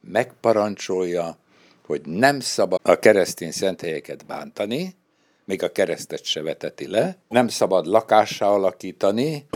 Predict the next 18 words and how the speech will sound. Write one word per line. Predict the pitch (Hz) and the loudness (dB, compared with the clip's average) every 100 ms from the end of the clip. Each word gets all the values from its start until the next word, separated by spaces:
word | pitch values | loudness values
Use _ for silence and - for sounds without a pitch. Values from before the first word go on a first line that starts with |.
| - | -6
bizonyos | 104 113 104 95 92 | -2 -2 -2 -2 -4
családokat | - 131 110 98 92 - 78 | 0 4 4 4 0 -8 -10
megbíz, | 98 107 87 95 90 - | -4 -4 -2 -6 -6 -8
hogy | 85 | -4
az | 98 113 117 - - | 6 6 6 0 -6
koordinálja | 117 117 110 101 95 87 90 85 | 4 4 4 -4 -2 0 0 0
a | |
zarándoklatot, | 87 87 82 82 78 80 - 82 76 104 123 - | -2 -2 -2 -2 -4 -10 -8 -8 -4 -2 -2 -4
és | 101 98 | -10 -8
akkor | - 95 | -8 -10
fizetni | - 98 85 78 82 | -6 -8 -6 -10 -12
kell | 80 85 82 | -8 -2 0
ahhoz, | 82 82 76 | 0 -2 -10
hogy | 80 78 | -10 -6
valaki | 85 82 - 78 | -4 -4 -6 -10
a | |
Szent | - 85 76 | -8 -10 -10
Sírban | - 82 76 78 78 | -12 -10 -10 -8 -10